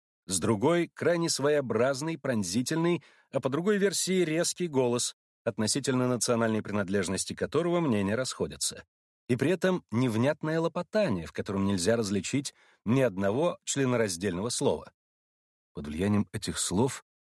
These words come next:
какая-то смутная догадка забрезжила в моём мозгу. Казалось, ещё усилие, и я схвачу мысль Дюпена.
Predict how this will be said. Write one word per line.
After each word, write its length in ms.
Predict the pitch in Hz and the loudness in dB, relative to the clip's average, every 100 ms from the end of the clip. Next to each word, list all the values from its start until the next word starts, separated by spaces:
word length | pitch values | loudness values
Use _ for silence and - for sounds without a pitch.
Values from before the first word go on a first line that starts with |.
| _ | _
какая-то 340 | 82 - 101 | -6 -4 -2
смутная 480 | 123 107 139 - 135 | -2 0 0 0 -2
догадка 560 | 127 139 127 104 - 87 | -2 -2 2 0 0 -6
забрезжила 580 | 78 73 98 101 110 104 | -6 -2 -2 0 0 0
в 60 | |
моём 220 | 90 90 | 0 2
мозгу. 480 | 92 95 80 73 - - _ _ _ _ _ | 2 0 -2 -6 -10 -16 _ _ _ _ _
Казалось, 440 | 101 92 135 127 | 0 2 2 2
ещё 240 | 113 - 123 | -2 0 -2
усилие, 540 | 110 - 175 143 120 | 0 0 0 2 0
и 120 | 104 | 0
я 120 | 101 | -2
схвачу 440 | 123 - 113 - 147 | -2 0 -2 0 0
мысль 260 | 131 - | 0 0
Дюпена. 560 | 101 107 - 95 64 - | -2 -2 0 -2 -2 -8